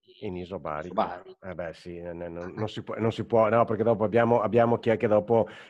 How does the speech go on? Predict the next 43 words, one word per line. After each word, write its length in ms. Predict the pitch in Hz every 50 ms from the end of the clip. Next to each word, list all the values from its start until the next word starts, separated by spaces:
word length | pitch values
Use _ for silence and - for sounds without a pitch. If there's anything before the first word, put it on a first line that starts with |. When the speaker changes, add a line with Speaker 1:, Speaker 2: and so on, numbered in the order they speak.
| _
Speaker 1:
eh, 200 | - 101 104 98
ti 120 | 98 107 113
fu-, 260 | - - 123 143 -
ti 140 | - - 127
fustigherebbe 920 | 123 - 160 143 - - - 151 127 135 127 117 117 123 135 120 135 131
per 120 | - 123 113
non 200 | 113 117 120 120
aver 240 | 117 107 117 110
fatto 360 | 104 - 110 107 107 - - 113
l'isobarico, 760 | 104 104 101 110 113 90 95 92 92 98 104 110 95 104 95
no, 220 | - 98 101 101 -
non 180 | 98 104 107 101
esiste, 420 | 95 78 85 92 85 - - 87
Speaker 2:
No, 60 | 87
Speaker 1:
insomma, 260 | - - - 85 82 - -
Speaker 2:
ma 80 | - -
Speaker 1:
eh. 60 | -
Speaker 2:
come 200 | - - 117 120
ti 100 | - -
ho 40 | 131
detto, 520 | 117 123 110 - 110 101 - - - _ _ _ _ _ -
amo 200 | - 123 131 127
tantissimo 380 | 127 131 120 147 160 156 160 135
le 100 | 127 120 117
basse 260 | - 113 110 - -
fermentazioni, 800 | - 117 110 107 110 104 - 107 - - 110 95 90 92 90 90
le 100 | 90 95
ho 40 | 92
sempre 400 | 90 - 131 117 110 - - 101
apprezzate. 580 | 95 - 98 92 - - 90 90 - 101 - _ _ _ _ _ _ _ _ -
Eh, 420 | - 104 101 98 98 98 98 98
non 640 | 101 107 113 120 127 139 151 160 160 156 151 143 139
ne 80 | 131 131
ho 40 | 123
sempre 260 | 123 - 147 - 123
fatte 200 | 117 127 120 - 107
veramente 340 | 110 110 110 113 107 - 113
pochissime 560 | - 107 - - 98 - - - 107 110 120 113 117 - -
fino 220 | 107 95 90 87
a 400 | 87 85 85 85 82 82 82 - _
poco 180 | - 98 - 98
tempo 260 | - 98 90 - 101
fa, 260 | 90 90 87 101 120